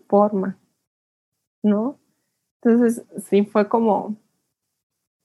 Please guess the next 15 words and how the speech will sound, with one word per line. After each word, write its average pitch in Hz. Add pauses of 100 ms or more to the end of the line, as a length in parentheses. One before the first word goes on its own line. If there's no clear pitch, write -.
(100)
ha 226
sido 226
de 220
las, -
de 208
las 196
veces 202
que -
me 202
he 190
sentido 208
como -
más 196
culpable 196
de, 240